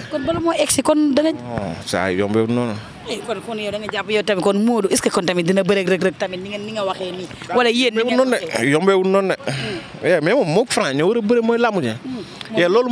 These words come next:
Speaker 2: loolu la àdduna yëpp di waxtaanee mook
Speaker 1: Mais
Speaker 2: Franc.
Speaker 1: déggoo lu mu wax. Nee na bañu ko mais du léegi parce que tamit il faut mu yëg ci kaw.
Speaker 2: Mais Modou tamit bañu ko mais du léegi.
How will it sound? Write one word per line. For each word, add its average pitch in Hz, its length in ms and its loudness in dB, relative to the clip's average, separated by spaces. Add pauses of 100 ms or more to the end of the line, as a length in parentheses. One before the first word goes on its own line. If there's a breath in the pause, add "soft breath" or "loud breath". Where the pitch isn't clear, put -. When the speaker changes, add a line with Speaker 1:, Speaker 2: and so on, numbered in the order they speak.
(120)
Speaker 2:
loolu 233 160 4
la 226 100 2
àdduna 196 320 2
yëpp 190 100 0
di 190 80 4
waxtaanee 175 380 2
mook 151 140 2
Speaker 1:
Mais - 100 0
Speaker 2:
Franc. 131 220 0
Speaker 1:
déggoo 320 240 -4
lu 311 100 -6
mu 311 60 -6
wax. 202 100 -6 (500)
Nee 254 160 -6
na 226 60 0
bañu 226 380 -2
ko 370 160 -2
mais 208 200 0
du 208 140 2
léegi 339 280 4
parce 208 200 0
que 226 60 0
tamit 214 220 0
il 202 80 0
faut 247 120 4
mu 254 100 2
yëg 285 140 -2
ci - 80 -8
kaw. 554 300 -2
Speaker 2:
Mais 139 80 4
Modou 143 220 2
tamit 175 200 2
bañu 185 240 2
ko 220 100 4
mais 147 180 2
du 151 80 0
léegi. 202 340 2